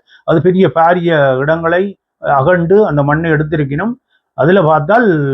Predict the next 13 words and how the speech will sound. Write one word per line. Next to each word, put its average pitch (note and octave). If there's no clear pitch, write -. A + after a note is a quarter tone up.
நானூறு G3+
கோடி F3
ரூபாய் E3+
பெறுமதியான D3
உபகரணங்கள், D3
மண் D3+
அள்ளுறதுக்கு, F3+
மண்ணை D3+
அரிக்கிறதுக்கு, F#3
அதை C#3+
பேக் D#3+
பண்றதுக்கு, F#3+
அதை F3